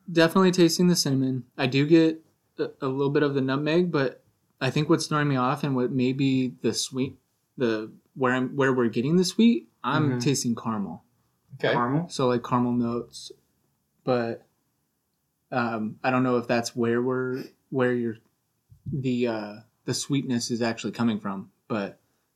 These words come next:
Speaker 1: that, I'm getting a little bit of caramel in it.
Speaker 2: I can
Speaker 1: So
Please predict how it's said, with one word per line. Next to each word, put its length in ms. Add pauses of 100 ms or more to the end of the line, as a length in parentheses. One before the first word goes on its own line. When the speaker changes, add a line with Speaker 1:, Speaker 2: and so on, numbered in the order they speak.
Speaker 1:
that, 200
I'm 140
getting 220
a 80
little 260
bit 100
of 100
caramel 340
in 100
it. 100 (1200)
Speaker 2:
I 60
can 80
Speaker 1:
So 60